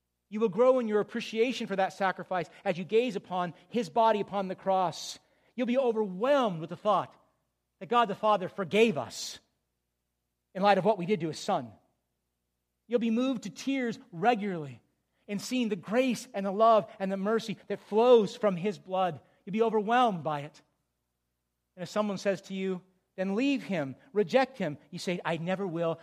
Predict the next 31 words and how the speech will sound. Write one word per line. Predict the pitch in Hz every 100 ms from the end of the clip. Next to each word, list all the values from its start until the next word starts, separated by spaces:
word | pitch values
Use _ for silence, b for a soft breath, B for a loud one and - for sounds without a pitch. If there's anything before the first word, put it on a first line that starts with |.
| B
I | 156
cannot, | - - 160 156 143 147 - b b
I | 123
cannot. | - 143 143 127 113 - _ _ _ _ _ _ _ _ _ _ _ _
I | 143 160
am | 156
his | 123 151 160 139
and |
he | 123 165 160
is | 127
mine." | 131 131 113 92 _ _ _ _ _ _ _ _ _ _ _ _ _ _ _ _
That | 160 180
is | 151 -
such | - 175 -
a |
glorious | 131 151 180 156 139
place. | - 147 131 110 - - _ _ _ _ _ _ _ _ _ _ _ _ -
The |
Apostle | 175 190 190 165
Paul | - 170 165 170 b b -
in |
Second | 143 185 175
Corinthians | - 180 170 156
one, | 135 160 156
he |
put | 147 196
it | 180
like | 156 143
this. | 147 156
He | 147
said, | - 165